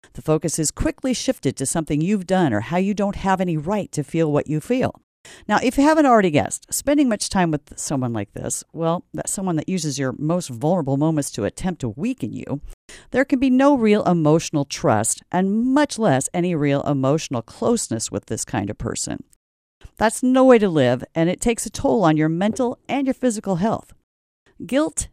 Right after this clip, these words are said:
is a natural emotion to experience when we have ha-, made a true mistake or caused harm we didn't mean to.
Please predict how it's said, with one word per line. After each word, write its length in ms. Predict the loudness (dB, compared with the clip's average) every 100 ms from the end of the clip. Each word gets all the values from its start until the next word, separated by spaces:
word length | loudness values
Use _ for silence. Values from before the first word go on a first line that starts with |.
| _
is 120 | -2 0
a 140 | 0
natural 600 | 0 0 2 0 2 0
emotion 520 | 4 4 2 0 -6
to 160 | -4 -6
experience 760 | -4 -8 -6 -4 -2 -2 -6
when 140 | -6 -6
we 120 | -4
have 120 | -6
ha-, 160 | -4 -4
made 300 | -2 -2 -4
a 80 | -8
true 200 | -4 -4
mistake 520 | -2 -4 -6 -8 _
or 140 | -6
caused 320 | -4 -2 -2 0
harm 160 | 0
we 100 | 4
didn't 240 | 2 2 2
mean 220 | 2 2
to. 180 | -2